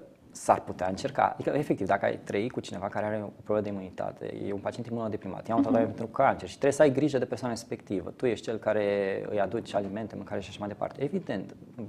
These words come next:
Speaker 1: poți să-ți, sau ar trebui să-ți pui o mască. Dar dacă e vorba de o familie care locuiește împreună, n-au probleme mari de sănătate, n-aș recomanda și nu am făcut-o,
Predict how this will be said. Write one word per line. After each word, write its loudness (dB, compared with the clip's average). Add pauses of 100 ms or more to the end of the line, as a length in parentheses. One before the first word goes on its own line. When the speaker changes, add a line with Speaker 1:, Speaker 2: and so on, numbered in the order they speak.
Speaker 1:
poți 2
să-ți, -6 (100)
sau 2
ar 6
trebui 2
să-ți -8
pui -2 (100)
o 0
mască. -2 (320)
Dar 4
dacă 8 (460)
e 4 (160)
vorba 6
de 0
o 0
familie -2 (120)
care 0
locuiește -8
împreună, -6
n-au 0
probleme -6
mari -4
de -10
sănătate, -6 (840)
n-aș 2
recomanda 0
și -6
nu -2
am 0
făcut-o, -4